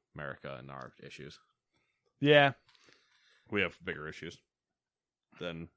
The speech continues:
Speaker 1: phone adapters.
Speaker 2: I mean, I think,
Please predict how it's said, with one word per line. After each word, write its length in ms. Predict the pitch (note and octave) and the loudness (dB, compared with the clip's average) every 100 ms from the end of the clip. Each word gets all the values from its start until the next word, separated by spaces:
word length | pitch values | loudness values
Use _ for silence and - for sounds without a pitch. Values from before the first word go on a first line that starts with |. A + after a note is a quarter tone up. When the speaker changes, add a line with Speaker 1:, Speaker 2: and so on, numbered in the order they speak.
| _ _ | _ _
Speaker 1:
phone 220 | F#2+ F#2 | -8 -6
adapters. 500 | F#2 F2+ F2+ G2+ G#2 - _ _ _ _ _ - - | -6 -6 -8 -10 -14 -18 _ _ _ _ _ -12 0
Speaker 2:
I 100 | B2+ | 4
mean, 440 | C3+ B2+ A#2 G#2 - | 4 4 2 -2 2
I 120 | C3 | 4
think, 320 | C#3+ D3+ B2 | 6 4 0